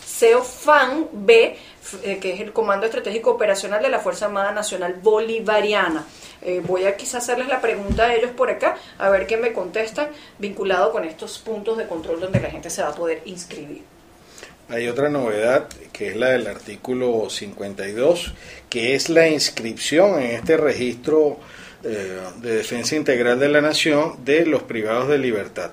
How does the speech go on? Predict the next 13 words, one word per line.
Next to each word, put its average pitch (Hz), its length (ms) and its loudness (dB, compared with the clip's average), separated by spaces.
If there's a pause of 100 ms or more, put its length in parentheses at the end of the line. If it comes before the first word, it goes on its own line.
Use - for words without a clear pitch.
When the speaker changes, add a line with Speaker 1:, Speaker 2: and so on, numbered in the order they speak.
Speaker 2:
¿Qué 107 120 -8
te 123 120 -6
parece? 113 400 -8 (240)
Directora, 139 720 2 (160)
las 120 180 -2
directoras 143 560 2
o 180 60 4
directores 127 480 2
del 156 80 6
centro 139 340 -2
penitenciario 165 800 2 (420)
deben 131 260 2
efectuar 147 840 4